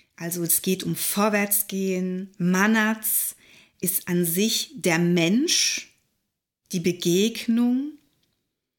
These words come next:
Laguts oder Lögre ist das Wasser, da steht auch das Wort, steckt das Wort Lake drin. Ingwats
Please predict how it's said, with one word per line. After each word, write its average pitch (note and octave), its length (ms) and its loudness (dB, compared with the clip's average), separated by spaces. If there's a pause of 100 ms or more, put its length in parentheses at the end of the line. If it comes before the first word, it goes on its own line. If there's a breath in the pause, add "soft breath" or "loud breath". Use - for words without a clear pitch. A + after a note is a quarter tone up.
(420)
Laguts G#3+ 680 0
oder F3 180 0
Lögre G#3+ 680 2
ist F#3 240 -2
das E3 240 -2
Wasser, A3 520 -2
da F#3+ 100 -6
steht - 300 -2
auch E3 180 -10
das - 260 -6
Wort, E3 200 -4
steckt - 360 -6
das - 180 -6
Wort D#3+ 280 -8
Lake E3+ 600 0
drin. B3 400 0 (1400)
Ingwats B3+ 920 0